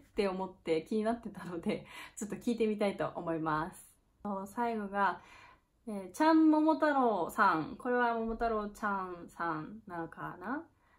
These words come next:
えっと、おはようございます。今日は雨ですね。そうなんですよね。雨なんですよね。そろそろ私の地域では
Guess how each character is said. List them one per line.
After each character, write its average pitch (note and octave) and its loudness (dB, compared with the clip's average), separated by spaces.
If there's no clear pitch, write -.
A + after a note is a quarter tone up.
え G3 -8
っ - -12
と、 F#3 -4
お - -4
は A3 0
よ D#4 4
う - 2
ご D4+ -6
ざ D#4 0
い D#4 2
ま D4+ 4
す。 D4 -12
今 D4+ 2
日 C4 2
は G#3+ 4
雨 A3+ 0
で A3 -4
す A3+ -8
ね。 G#3 0
そ G#3+ -2
う - -2
な G3+ -2
ん G3 -4
で G3 -10
す G#3 -8
よ G3+ -6
ね。 G3 -8
雨 F#3+ -8
な F#3+ -8
ん F#3 -10
で F#3 -12
す F#3+ -12
よ F#3+ -10
ね。 F#3 -10
そ D#4+ 0
ろ D4 0
そ C4+ 0
ろ A3 4
私 G#3 -2
の C#4 -2
地 C#4+ -4
域 B3 -4
で G3+ 0
は G#3 2